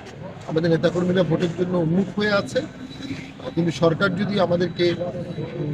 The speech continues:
বিমাতাসুলভ আচরণ করে, যেটা এতদিন করে এসেছে, প্রশাসন যদি বিমাতাসুলভ আচরণ করে, নির্বাচন কমিশন যদি তার শপথবদ্ধ দায়িত্ব সঠিকভাবে পালন না করে, তখন স্বাভাবিকভাবে আমাদের সমস্ত সিদ্ধান্ত আমরা রিথিঙ্ক করতে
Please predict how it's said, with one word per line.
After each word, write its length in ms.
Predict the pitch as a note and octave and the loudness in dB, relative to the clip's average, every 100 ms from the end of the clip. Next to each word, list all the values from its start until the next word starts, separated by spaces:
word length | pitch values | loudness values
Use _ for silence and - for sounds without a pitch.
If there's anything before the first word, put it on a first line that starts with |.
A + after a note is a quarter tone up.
| - | 0
বিমাতাসুলভ 540 | F3 F3+ F3 E3+ G3 F3 | 4 4 4 0 2 2
আচরণ 280 | D#3+ E3+ F3 F3 F3 | 4 2 2 6 6
করে, 160 | D#3+ B2+ | 6 4
যেটা 140 | D3 D3+ | 2 0
এতদিন 260 | D#3 E3 F3 D#3+ | 0 -2 0 4
করে 140 | E3 D#3+ | 4 4
এসেছে, 300 | F#3+ E3+ - D#3 - - - - | 0 -6 -6 -6 -10 -16 -14 -2
প্রশাসন 360 | F#3 G#3 A3+ A#3+ | 0 4 4 4
যদি 120 | G#3+ G3 | 2 4
বিমাতাসুলভ 500 | F#3+ F#3 F3+ - F3 D#3+ | 4 2 2 2 4 4
আচরণ 260 | E3+ E3 E3 | 2 2 2
করে, 160 | D3 D#3 E3+ - E3 G3 F3 | 0 0 -2 -4 -4 -4 4
নির্বাচন 340 | E3+ F#3+ F#3+ A#3 A3+ | 4 6 4 0 0
কমিশন 300 | A3 G#3+ G#3+ | 0 0 0
যদি 120 | G3+ G3 | 0 0
তার 100 | G3 - | 0 0
শপথবদ্ধ 580 | E3 F3+ E3+ - E3+ E3 E3+ | 0 0 0 2 2 2 2
দায়িত্ব 240 | D3+ - F3+ - | 2 2 -4 -2
সঠিকভাবে 380 | D3+ F3 F3 E3+ | -2 0 0 2
পালন 200 | D3+ E3+ F#3 | 4 6 6
না 80 | C#3+ B2+ | 2 0
করে, 160 | - C#3 - - E3 D#3 - D#3+ | 0 0 -2 -8 -8 -8 -4 0
তখন 160 | E3 F#3 F3+ | 2 2 2
স্বাভাবিকভাবে 560 | D3+ E3 E3 F3+ E3 G#3+ | 2 2 2 2 6 6
আমাদের 220 | D#3+ E3 D#3+ | 6 2 2
সমস্ত 260 | E3 E3+ D3+ - | 0 0 -2 -4
সিদ্ধান্ত 380 | - D3+ D#3 - - | -4 -4 -4 0 0
আমরা 140 | D3+ D#3 | 2 0
রিথিঙ্ক 360 | D3+ - D#3+ - | 0 -2 -4 -4
করতে 220 | C#3 | -10